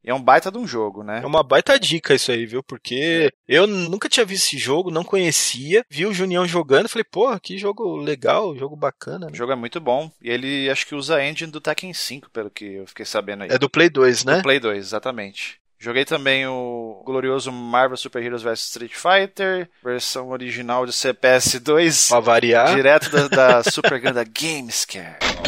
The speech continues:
Speaker 1: Aí eu fiz uma livezinha humilde de cinco horas e meia zerando Demon Souls do começo ao fim, né, também.
Speaker 2: Só.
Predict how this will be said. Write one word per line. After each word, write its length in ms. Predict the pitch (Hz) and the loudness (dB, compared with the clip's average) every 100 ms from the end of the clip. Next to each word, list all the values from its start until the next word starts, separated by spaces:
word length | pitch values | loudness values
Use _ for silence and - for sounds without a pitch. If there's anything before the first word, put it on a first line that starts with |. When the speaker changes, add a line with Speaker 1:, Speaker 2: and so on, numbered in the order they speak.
| - - - - | -4 -6 -6 0
Speaker 1:
Aí 140 | - - | 4 4
eu 40 | |
fiz 140 | 339 | 2
uma 240 | 330 311 277 | 2 6 6
livezinha 360 | 226 196 196 | 4 -2 -4
humilde 320 | 180 160 190 160 | -2 -2 -4 -4
de 40 | |
cinco 280 | - 160 156 | -4 0 2
horas 200 | 147 135 | 2 0
e 60 | |
meia 260 | 127 131 151 | -4 0 2
zerando 380 | 123 120 127 123 | 2 0 0 -4
Demon 340 | 120 127 113 | -8 -6 -8
Souls 300 | - 123 127 | -6 -4 -6
do 80 | 113 | -8
começo 400 | 120 113 110 110 | -12 -10 -8 -8
ao 80 | 104 | -10
fim, 320 | - 175 226 | -10 -12 -10
né, 160 | 175 190 | -12 -12
também. 360 | 123 117 160 233 | -12 -8 -8 -8
Speaker 2:
Só. 400 | - - 123 | -10 -2 0